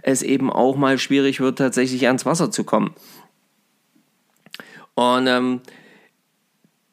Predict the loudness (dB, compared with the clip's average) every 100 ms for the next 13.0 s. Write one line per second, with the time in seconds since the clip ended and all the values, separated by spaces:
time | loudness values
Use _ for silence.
0 | _ -2 0 0 2 0 2 2 2 0
1 | 0 0 0 -2 0 0 0 0 0 -2
2 | 0 -2 -2 -2 0 2 0 -2 -2 0
3 | 0 0 2 0 0 -2 0 0 -2 -2
4 | -2 -2 0 0 0 2 2 2 2 0
5 | 0 0 2 2 2 2 2 0 -4 -8
6 | -20 -20 -20 -16 -2 2 2 2 2 2
7 | -2 -4 0 0 -2 -14 _ _ _ _
8 | _ -2 0 2 2 0 2 0 0 -2
9 | -2 -2 0 0 0 0 0 0 0 0
10 | 0 0 -2 0 0 0 -2 -16 -20 _
11 | -4 0 0 -4 -4 0 2 0 0 -2
12 | 0 0 0 0 2 0 -2 -4 -2